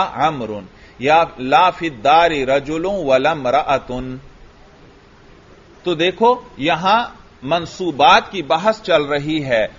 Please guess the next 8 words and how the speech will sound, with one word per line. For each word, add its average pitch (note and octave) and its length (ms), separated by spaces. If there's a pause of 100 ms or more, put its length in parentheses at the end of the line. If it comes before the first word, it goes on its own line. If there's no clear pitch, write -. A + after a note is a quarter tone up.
(240)
और E3 220
साहिब F3+ 460 (380)
काफिया F3 500
ने G3 140
फरमाया D#3+ 600 (160)
अल E3 240
मंसूबु F#3 920
बिला, D3+ 420